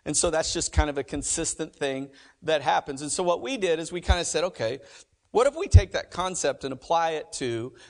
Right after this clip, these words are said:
uh, something that the Bible is trying to teach us as well?" And that is this idea that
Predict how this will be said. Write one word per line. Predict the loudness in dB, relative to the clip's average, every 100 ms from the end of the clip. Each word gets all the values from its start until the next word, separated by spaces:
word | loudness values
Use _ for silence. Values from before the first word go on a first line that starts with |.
| -2
uh, | 0 0
something | -4 -6 -6 -4 -4
that | -4 -4
the | -2
Bible | 0 2 0 -2 -4 -4 -6
is | -8
trying | -2 -2 -2
to |
teach | -4 -6 -4
us | -6 -4
as | -6
well?" | -4 -4 -4 -14 -20 -20 _ -2
And | 0
that | 2 0
is | -2
this | -6 -2 -2
idea | -2 -4 -2 0 0
that | -2